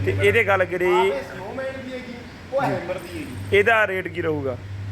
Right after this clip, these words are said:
Speaker 2: ਰੇਟ ਬਾਈ ਜੀ, ਮੁੱਲ ਕਰਾਉਣਾ ਤਾਂ ਕੋਈ ਮਰਜ਼ੀ ਕਰਾ ਲਈ ਵੀਰ। ਤੇ ਐਂ ਮੰਨ ਕੇ ਇੱਕ ਲੱਖ ਤੇ ਸੱਠ ਹਜ਼ਾਰ ਦੀ ਲੱਸੀ ਦੇਵਾਂਗੇ।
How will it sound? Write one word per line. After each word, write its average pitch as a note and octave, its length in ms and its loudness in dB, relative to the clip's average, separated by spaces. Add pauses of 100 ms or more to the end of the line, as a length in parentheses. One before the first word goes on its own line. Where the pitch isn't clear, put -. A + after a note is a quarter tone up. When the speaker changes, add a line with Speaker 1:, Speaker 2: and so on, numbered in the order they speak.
(160)
Speaker 2:
ਰੇਟ B3+ 240 -4
ਬਾਈ C4+ 160 -4
ਜੀ, C4+ 200 -6
ਮੁੱਲ A#3 260 -4
ਕਰਾਉਣਾ A#3+ 260 -6
ਤਾਂ B3+ 100 -6
ਕੋਈ B3+ 140 -6
ਮਰਜ਼ੀ G#3 360 -4
ਕਰਾ G3+ 100 -2
ਲਈ G3+ 80 -4
ਵੀਰ। A3+ 220 -6
ਤੇ - 800 -8 (680)
ਐਂ A#3 60 -2
ਮੰਨ A#3+ 160 -2
ਕੇ B3 140 0
ਇੱਕ B3 140 -2
ਲੱਖ B3+ 220 0
ਤੇ C4 80 0
ਸੱਠ A#3 220 0
ਹਜ਼ਾਰ B3+ 180 0
ਦੀ B3+ 120 -2
ਲੱਸੀ - 220 0
ਦੇਵਾਂਗੇ। - 260 -2